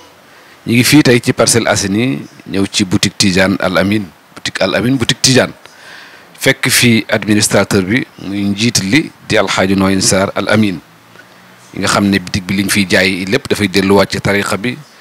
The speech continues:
ci wàllu parfum, ci wàllu cuuraay, ci wàllu kurus, ci wàllu sajaadaak, ci wàllu mbaxanaak, ci wàllu yu mel noonu. Boo fi duggee daal, lépp luy couleur bu nga, bu nga xam ne que dafa méngoo ak, euh, tijaaniya bi, da nga ko fiy fekk.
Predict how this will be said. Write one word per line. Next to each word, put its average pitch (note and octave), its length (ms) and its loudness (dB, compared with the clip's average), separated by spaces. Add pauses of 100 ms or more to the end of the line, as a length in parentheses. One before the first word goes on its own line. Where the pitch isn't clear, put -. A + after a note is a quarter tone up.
(340)
ci - 100 -4
wàllu F#2+ 260 2
parfum, A#2 520 0 (240)
ci - 80 -6
wàllu F#2 220 -2
cuuraay, A2+ 420 2 (540)
ci - 80 -2
wàllu F#2 240 0
kurus, - 560 0 (440)
ci G#2 120 -2
wàllu G2 420 0
sajaadaak, G#2+ 560 0 (140)
ci - 80 -4
wàllu F#2+ 300 0
mbaxanaak, G#2 520 -2
ci - 100 -4
wàllu G#2 220 4
yu G#2+ 100 4
mel B2 140 4
noonu. A2 280 2 (680)
Boo B2+ 120 0
fi B2 100 2
duggee C#3+ 240 2
daal, C3 320 4
lépp C#3 320 -2
luy C#3 80 8
couleur C3+ 320 4
bu A2 220 -6
nga, A2+ 100 -6 (240)
bu A#2 140 -2
nga B2 40 2
xam A#2 220 -2
ne A#2 80 0
que A2 80 -2
dafa A#2 180 -4
méngoo A#2+ 380 4
ak, - 260 -2 (800)
euh, G#2+ 340 4 (560)
tijaaniya B2 540 4
bi, G#2 180 -8
da A2 100 -2
nga A2 60 -8
ko A2+ 80 -12
fiy A2 140 -4
fekk. - 300 -4